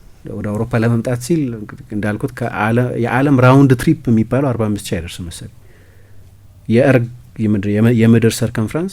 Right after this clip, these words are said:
ከአርባ አምስት ሺህ ኪሎ ሜትር በታች ነው እና ዓለምን ሁሉ ይዞራል። ግን ወደዛም ሄደሽ መጫወት አይ-፣ ወደ ማዕከላዊ እስያ ሆነሽ መጫወት አለብሽ ማለት ነው።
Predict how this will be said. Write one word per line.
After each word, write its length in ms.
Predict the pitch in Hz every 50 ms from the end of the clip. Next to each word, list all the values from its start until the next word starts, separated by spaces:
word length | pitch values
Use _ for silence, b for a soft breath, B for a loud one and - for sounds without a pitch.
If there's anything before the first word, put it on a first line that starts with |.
| - -
ከአርባ 600 | - 135 110 107 110 113 110 117 113 107 104 104
አምስት 220 | 104 104 107 107 -
ሺህ 120 | - 117
ኪሎ 140 | - 120 110
ሜትር 200 | 113 117 131 123
በታች 340 | 117 120 120 123 123 123 -
ነው 120 | 90 - - - - - - - - - - - - - - - - - - - - - - - - - - - _
እና 200 | - 104 113 143 175 185 165 156 160
ዓለምን 300 | 139 143 160 180 202 202
ሁሉ 140 | 202 185 180
ይዞራል። 380 | 156 120 110 98 95 107 135 139
ግን 180 | 120 104 101 98 101 110 - - - - -
ወደዛም 380 | 117 113 104 104 98 101 101 98
ሄደሽ 220 | 104 104 113 - 120
መጫወት 320 | 107 - - 107 104 -
አይ-፣ 100 | 101 101
ወደ 180 | 107 113 113 123 127 123 120 123 123 B B B B B B B B B B B B
ማዕከላዊ 580 | 110 123 95 107 135 131 - 135 131 123 123 123 123 127 123 - -
እስያ 280 | 143 127 - - 127 107
ሆነሽ 300 | 92 107 98 95 92 - 107
መጫወት 360 | 95 87 - - 92 87 98
አለብሽ 340 | 95 87 90 87 95 - -
ማለት 220 | 95 78 78 - -
ነው። 100 | -